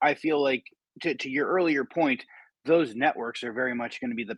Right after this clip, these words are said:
backbone of, of everything we build, right? That there's going to be more machinery, there's going to be more information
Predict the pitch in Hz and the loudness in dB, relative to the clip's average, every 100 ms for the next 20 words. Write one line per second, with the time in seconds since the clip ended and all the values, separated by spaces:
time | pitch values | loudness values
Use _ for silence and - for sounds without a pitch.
0 | - 127 - - 110 104 104 123 - 120 | 2 2 2 -2 -4 -4 -4 -2 -2 0
1 | 127 123 135 131 120 113 120 104 113 92 | 0 0 -2 -2 -4 -2 -2 -2 -4 -4
2 | 104 113 - 120 131 123 113 127 123 117 | -4 -6 -2 -4 0 -2 0 0 0 0
3 | 113 120 127 139 135 131 139 131 123 117 | -2 2 4 4 4 0 0 -2 -4 -4
4 | 120 - 123 120 107 117 123 131 135 135 | -6 -6 -6 -4 -4 -6 2 6 6 6
5 | 131 123 120 123 - 147 | 2 -2 2 2 2 2